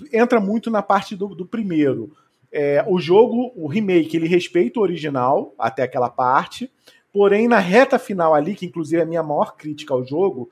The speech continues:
é a última u-, a última uma hora de jogo, pra mim ele dá uma desandada foda comparado ao original, desculpa o termo. É, então, eu concordo com você que,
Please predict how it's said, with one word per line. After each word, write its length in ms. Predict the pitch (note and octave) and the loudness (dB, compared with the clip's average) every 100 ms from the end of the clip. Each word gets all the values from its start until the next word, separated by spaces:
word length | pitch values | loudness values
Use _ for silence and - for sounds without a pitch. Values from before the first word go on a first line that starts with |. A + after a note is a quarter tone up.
| _ - | _ -2
é 80 | D3 | 2
a 80 | |
última 400 | D#3 G#3 - G#3+ | 2 0 -2 0
u-, 380 | F#3 A#3+ A3 F#3+ | 0 0 -2 2
a 100 | E3 | 4
última 360 | E3 A3 A3+ G3 | 4 0 -4 -2
uma 280 | G#3 C#4+ G#3 | -2 0 2
hora 220 | F3+ F3+ | 2 0
de 140 | D3 | -6
jogo, 540 | C3+ C3+ G3 G3+ C3+ - _ _ _ _ _ _ - | -10 -6 -4 -4 -8 -12 _ _ _ _ _ _ 0
pra 140 | F3+ | 0
mim 140 | E3+ G3 | 2 -2
ele 120 | F#3+ | 0
dá 140 | E3+ | 0
uma 160 | F3+ F3+ | 0 0
desandada 580 | E3+ F3+ D3+ D3+ D#3+ F3+ | -2 -2 2 4 4 2
foda 540 | - - D3 D3+ D#3 | -2 -2 2 2 2
comparado 460 | - D3+ D3+ C#3 D3 | -4 -2 0 0 -2
ao 40 | |
original, 480 | D3 D#3 C#3 G#2 G2 | -6 -8 -6 -6 -6
desculpa 280 | - - - | -14 -18 -18
o 40 | |
termo. 360 | - C3 D3 D3 _ _ _ _ - | -10 -8 -8 -10 _ _ _ _ -6
É, 720 | C#3 C#3+ C#3+ C#3+ C#3+ C#3+ D3+ | -4 -2 0 0 2 2 2
então, 500 | E3+ F3 G3 A3 A#3 | -2 0 2 2 2
eu 100 | G3 | -2
concordo 480 | - G3+ G3 G#3 G#3 | -2 -2 0 2 0
com 140 | G#3+ F#3+ | -8 -4
você 440 | F3+ D#3 - E3+ | -4 -4 -2 -2
que, 360 | F3 F3+ C#3+ | -2 -4 -4